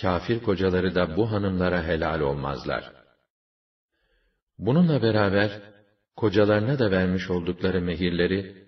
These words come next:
siz iade ediniz. Kendilerine mehirlerini vererek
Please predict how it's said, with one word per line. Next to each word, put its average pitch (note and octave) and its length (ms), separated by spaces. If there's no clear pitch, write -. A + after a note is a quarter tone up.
siz A#2+ 360
iade F2 480
ediniz. B1 340
Kendilerine G#2+ 680
mehirlerini F#2 640
vererek F2 480